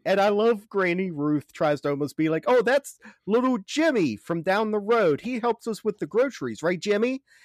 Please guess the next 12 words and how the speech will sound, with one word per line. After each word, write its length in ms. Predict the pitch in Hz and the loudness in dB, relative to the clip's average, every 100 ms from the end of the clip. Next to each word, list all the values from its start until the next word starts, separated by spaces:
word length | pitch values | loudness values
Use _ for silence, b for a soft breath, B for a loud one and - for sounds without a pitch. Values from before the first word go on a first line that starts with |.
| b | b
It's 100 | - | -4
like, 140 | 185 b b | -4 b b
"Yeah, 420 | - 247 277 180 113 _ _ | -2 2 4 4 0 _ _
here's 380 | 226 285 269 | -8 -6 -6
your 220 | 285 262 160 | -4 -4 -4
groceries 800 | - 185 262 302 - 247 190 156 - | -6 0 2 0 -2 -2 -2 -4 -6
that 200 | 175 - | -4 -2
they 100 | 175 | -4
put 300 | - 208 214 | -2 0 0
in 180 | 196 180 | -2 -2
wicker 380 | 196 - 214 | -2 0 -2
baskets." 960 | 202 220 233 262 - 127 87 - - | 2 0 0 -2 -6 -6 -6 -12 -20